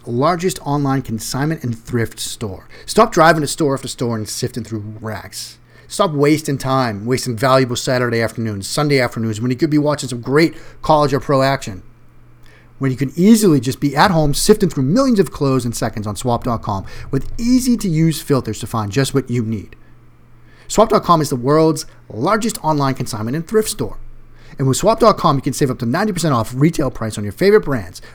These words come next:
like Carter's, Nike, J Crew, Gap, and more. They have quality, hand-inspected items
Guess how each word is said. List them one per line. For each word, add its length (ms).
like 160
Carter's, 400
Nike, 480
J 200
Crew, 240
Gap, 320
and 100
more. 320
They 60
have 160
quality, 400
hand-inspected 680
items 300